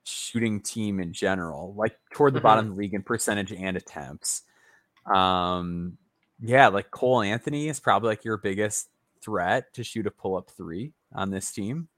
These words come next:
Speaker 2: Yeah.
Speaker 1: That's not great. Um, yes, they need more of that. They need more playmaking. Like, the ball just doesn't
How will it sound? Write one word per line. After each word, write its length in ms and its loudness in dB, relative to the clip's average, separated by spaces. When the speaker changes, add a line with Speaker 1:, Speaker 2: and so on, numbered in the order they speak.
Speaker 2:
Yeah. 280 0
Speaker 1:
That's 300 -2
not 160 2
great. 380 -6
Um, 680 0
yes, 400 6
they 120 2
need 160 2
more 180 4
of 60 4
that. 180 6
They 100 2
need 100 2
more 160 4
playmaking. 560 -2
Like, 160 -8
the 60 -12
ball 280 2
just 240 -12
doesn't 320 -6